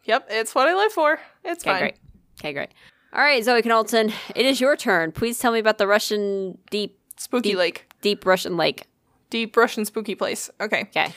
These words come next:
Speaker 1: So this is Lake Vostok in, uh, Antarctica. So South Pole, spooky cold place.
Speaker 2: Oh, that one.
Speaker 1: Yeah, spooky cold place, yes.
Speaker 2: Okay.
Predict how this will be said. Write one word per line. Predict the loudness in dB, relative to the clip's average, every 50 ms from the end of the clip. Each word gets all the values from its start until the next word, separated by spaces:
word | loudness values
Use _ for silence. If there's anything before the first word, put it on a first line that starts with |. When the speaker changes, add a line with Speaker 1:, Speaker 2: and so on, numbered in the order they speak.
| -16 -20 _ _
Speaker 1:
So | -4 0 2 2 2 2 2 0 0 0 -2 -2 0
this | 0 0 0 0 -2
is | -4 -4 -2 -2 -2 -2 -4 -6 -8
Lake | -6 -6 -4 -2 0 0 -2 -2 -4 -8
Vostok | -8 -6 0 2 2 2 2 0 2 2 2 2 0 -4 -14 -20 -20 _ _ _ _ -2
in, | 0 0 2 0 0 0 -2 -2 -4 -6 -8 -10 _ 0
uh, | 4 4 6 6 4 2
Antarctica. | 2 0 0 -2 -2 -2 -2 -2 -2 -2 -4 -6 -6 -6 -4 -6 -6 -8 -12 _ _ _ _ _ _ _ -18 -18 _ _ _ _ _ _ -8
So | -4 -2 -2 0 -2
South | -2 2 2 2 2 2
Pole, | 2 2 2 2 2 -2 -6
spooky | -12 -10 -6 -6 -6 -4 -6 -6 -8 -6 -8 -2
cold | 0 2 2 2
place. | 0 -2 -4 -4 -4 -8 -12 -16 -18 _ _ -2
Speaker 2:
Oh, | 0 2 2 2
that | 4 2 2 2 0
one. | 0 -2 -2 -4 -6 -12 _ _ _ _ _ _ _
Speaker 1:
Yeah, | -2 0 0 0
spooky | 0 -4 -4 -2 -2 -2
cold | 0 2 2 2 2 0
place, | -2 -4 -4 -4 -4 -2
yes. | -2 -2 -2 -4 -8 -10 -10 -12 _ _
Speaker 2:
Okay. | -4 -2 -2 -2 -2